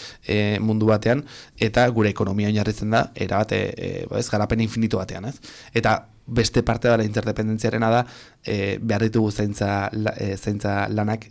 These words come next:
e, gure gorputza bizirik mantentzeko, gure egoera emozionala ondo man-, e, osea, osasuntsu mantentzeko, eta, karo,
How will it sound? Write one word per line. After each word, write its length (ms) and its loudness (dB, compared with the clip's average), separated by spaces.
e, 560 -6
gure 220 0
gorputza 340 -4
bizirik 300 2
mantentzeko, 500 0
gure 300 0
egoera 240 0
emozionala 640 0
ondo 260 2
man-, 160 -2
e, 300 -2
osea, 300 -2
osasuntsu 400 -2
mantentzeko, 560 -2
eta, 240 -2
karo, 280 2